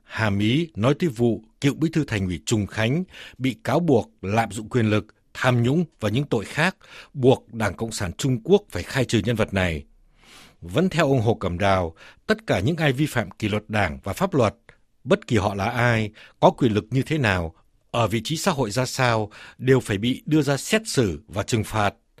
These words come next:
Đồng thời, Tổng bí thư mãn nhiệm kêu gọi các lãnh đạo,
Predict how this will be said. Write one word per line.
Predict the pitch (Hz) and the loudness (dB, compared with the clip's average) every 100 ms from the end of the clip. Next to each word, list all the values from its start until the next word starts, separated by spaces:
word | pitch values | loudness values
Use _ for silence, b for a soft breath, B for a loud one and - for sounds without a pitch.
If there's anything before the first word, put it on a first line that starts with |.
| B B B | B B B
Đồng | - 110 120 110 | -10 -2 -2 0
thời, | 113 113 104 | 2 2 2
Tổng | - 127 95 | 0 -2 0
bí | 156 | -2
thư | 160 | 0
mãn | 120 151 | 0 2
nhiệm | 175 123 95 - B B - | 2 2 0 -8 B B 2
kêu | 160 | 2
gọi | 120 113 101 - _ _ _ | 4 2 2 -6 _ _ _
các | 185 180 | -4 -2
lãnh | 180 | -2
đạo, | 147 117 92 | 0 0 -2